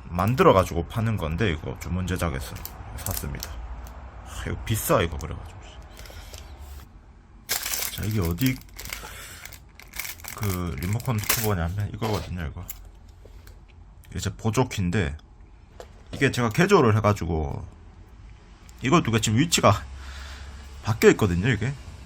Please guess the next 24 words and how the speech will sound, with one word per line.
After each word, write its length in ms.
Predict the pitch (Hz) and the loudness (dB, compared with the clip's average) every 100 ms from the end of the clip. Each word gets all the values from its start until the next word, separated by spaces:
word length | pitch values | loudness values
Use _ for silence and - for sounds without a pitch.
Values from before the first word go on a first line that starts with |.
| - - - - - - - - | -18 -20 -20 -20 -20 -18 -18 -8
트렁크 340 | - 240 240 127 | 4 4 6 6
버튼을 440 | 135 214 190 151 | 8 8 6 6
눌러야 480 | 120 143 208 170 104 | 6 8 10 10 10
이게 160 | 90 | 6
창문이 360 | 92 139 127 123 | 2 0 2 4
열려요, 340 | 85 82 82 | 4 2 0
이게. 120 | 73 - - - - - - - - - - - - - - | -2 -8 -16 -12 -12 2 2 2 -8 -8 -14 -18 -16 -10 -2
근데 180 | 123 135 | 4 4
이게 160 | 135 127 - - - - - - - - - - | 6 4 2 -8 -12 -14 -16 -20 -20 -20 -14 -12
이 40 | - | -4
커버에, 480 | - 202 160 123 139 | 2 4 6 6 6
어, 560 | 107 - - - 87 90 - - - | 4 -4 -14 -4 -2 -2 -6 -14 -6
이거 320 | 127 139 120 87 101 | 2 4 4 0 2
밑에 280 | 160 - 127 | 2 4 4
있는 220 | 101 104 | 6 2
게 80 | 87 | 0
있더라고. 380 | - 92 82 90 | 0 0 0 2
이게 200 | 117 104 | 2 2
스타렉스 840 | 147 - 202 226 - 131 98 85 - | 2 4 8 8 6 4 4 2 0
포터 480 | 240 - 156 101 78 - - - - - | 0 4 6 6 4 -4 -14 -16 -10 -8
키 460 | - 139 104 87 - - - - - - - - - | 2 6 6 4 -2 -8 -4 -4 -4 -8 -10 -10 -6
커버인데, 640 | 160 127 101 90 139 92 71 - - - - - - - - - - - - | -2 2 2 2 2 2 0 -4 -8 -12 -8 -8 -8 -8 -8 -8 -12 -12 -4
여기도 260 | 117 110 92 | 0 0 0
들어갈래나? 540 | 127 101 82 104 92 | 0 2 2 2 0